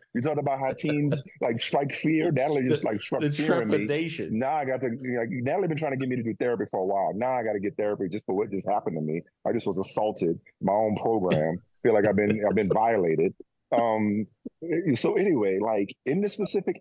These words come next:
Speaker 1: area, I think the, the way people shoot threes now, you mean, like Mark Price, uh,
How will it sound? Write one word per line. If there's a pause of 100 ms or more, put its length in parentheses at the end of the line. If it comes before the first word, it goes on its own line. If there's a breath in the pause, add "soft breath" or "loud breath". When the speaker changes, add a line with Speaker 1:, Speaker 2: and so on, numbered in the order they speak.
Speaker 1:
area,
I
think
the,
the
way
people
shoot
threes
now,
you
mean, (240)
like
Mark
Price, (400)
uh,